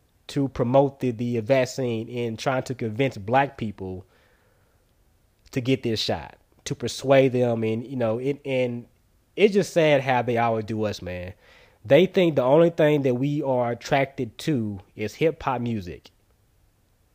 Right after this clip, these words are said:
And this is completely false. So, uh, this is what Gabby Thomas, uh, tweeted out the other day. It really hurts to see so many black people choosing not to watch the Olympics this year.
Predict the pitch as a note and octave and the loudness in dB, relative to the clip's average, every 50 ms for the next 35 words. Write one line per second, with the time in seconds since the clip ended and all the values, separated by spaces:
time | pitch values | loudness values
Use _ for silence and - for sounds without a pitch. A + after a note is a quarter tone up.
0 | _ _ _ _ _ _ - A2+ A#2 A#2 A2+ A2+ A2 A2 G#2+ G#2 G#2 G#2 G2+ G2 | _ _ _ _ _ _ -4 -2 -2 0 0 -2 -2 -2 -4 -4 -6 -8 -10 -8
1 | G2+ A#2 C3+ C3+ - C#3 B2 A2+ G#2+ - - _ _ _ - - C#3+ - - E3+ | -2 -2 -2 -2 -2 -4 -6 -6 -6 -12 -18 _ _ _ -8 -8 -6 0 0 0
2 | C#3 B2 A#2 - - G2 D#2+ C2 C2 - - - - _ _ _ _ _ _ _ | 2 2 -2 -2 -4 -6 -6 -8 -12 -16 -16 -18 -18 _ _ _ _ _ _ _
3 | _ _ _ _ _ _ _ _ _ _ _ _ _ _ _ _ _ _ _ _ | _ _ _ _ _ _ _ _ _ _ _ _ _ _ _ _ _ _ _ _
4 | _ - - _ - _ _ _ - - - E3 D3+ D3 C#3+ C3+ C3+ C3+ B2 A#2+ | _ -20 -20 _ -20 _ _ _ -10 -2 0 2 2 4 4 4 2 2 2 4
5 | D#3 A3+ A3 - - G3 F3+ F3 C#3+ B2+ A#2 G#2+ B2 C#3 C#3+ C#3 C3+ A#2+ A2+ - | 2 2 2 2 -2 0 2 2 2 0 0 2 2 2 2 2 0 -4 -4 -2
6 | - C#3 C3 C3 B2 B2 A2+ G#2 - - A#2 G#2+ G#2+ G#2 G2+ G2+ G2 F#2+ - G#2 | -2 -2 -2 0 -2 -2 -4 -6 -6 -8 -6 -6 -6 -6 -8 -8 -10 -12 -14 -18
7 | _ _ _ - - - D3+ C#3+ C3 B2 B2+ B2 A#2 - A2+ A2+ G#2 A2 G#2 A2+ | _ _ _ -10 -2 0 2 2 4 4 4 2 2 0 -4 -4 -4 -4 -2 -2
8 | A2 A2 A2+ A2 A#2 A#2 A2 G#2+ A2+ D3 D3+ D#3 C#3+ C#3 C#3 C3 B2 - - C#3+ | -2 -4 -4 -4 -4 -4 -4 -2 -2 -2 0 0 0 0 -2 -2 -2 -4 -8 -10
9 | - - - C3 B2 - - B2+ A#2+ B2 B2 A#2+ A#2 G2+ G#2 A2+ A#2 A2+ - - | -10 -6 -6 -6 -6 -4 -4 -4 -2 -2 -2 -4 -4 -4 -2 -2 -2 -2 -4 -6
10 | B2+ - A2 A2 G2+ - - B2+ A#2+ A#2 A2 G#2+ A2+ A2 G#2+ - G#2+ G2+ G#2+ A2 | -8 -6 -8 -8 -6 -4 -4 -4 -4 -4 -6 -6 -6 -6 -6 -6 -6 -4 -4 -4
11 | G#2+ G#2 - A#2 A2 G#2+ G#2+ G#2+ G#2+ - - G#2 - - A#2+ A2+ - - G2 F#2+ | -4 -4 -6 -6 -4 -4 -4 -4 -6 -6 -8 -12 -10 -8 -8 -8 -8 -6 -8 -6
12 | F#2+ G2+ G2+ | -6 -8 -10